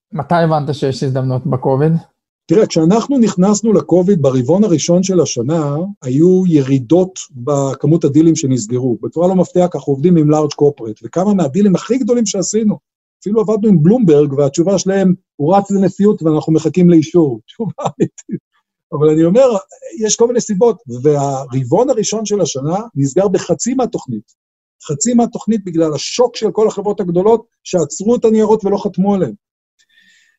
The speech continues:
Speaker 2: עכשיו, שם אמרתי מראש, "תראו, החברה גם ככה בהאצה. קצב הגידול השנתי עלה בשלוש שנים האחרונות. הקצב האקספוננציאלי עלה.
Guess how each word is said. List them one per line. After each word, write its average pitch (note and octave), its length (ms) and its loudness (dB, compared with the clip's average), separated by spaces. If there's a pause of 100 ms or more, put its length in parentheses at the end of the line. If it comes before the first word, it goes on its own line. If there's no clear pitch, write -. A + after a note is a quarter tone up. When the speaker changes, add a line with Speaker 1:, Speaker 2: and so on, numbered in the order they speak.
Speaker 2:
עכשיו, C#3+ 180 -4
שם D#4 500 -2
אמרתי A#3 300 2
מראש, A3 340 2
"תראו, F3+ 280 4 (240)
החברה E3 260 0
גם G#3+ 160 2
ככה F#3+ 200 -4
בהאצה. C#3 600 0 (400)
קצב B3 460 2
הגידול D#3 540 0
השנתי G#3+ 720 -2 (100)
עלה F#3 420 2
בשלוש F3 400 0
שנים D#3+ 200 -2
האחרונות. C#3+ 440 -4
הקצב G3+ 500 -2
האקספוננציאלי D3+ 720 -8 (320)
עלה. E3+ 240 2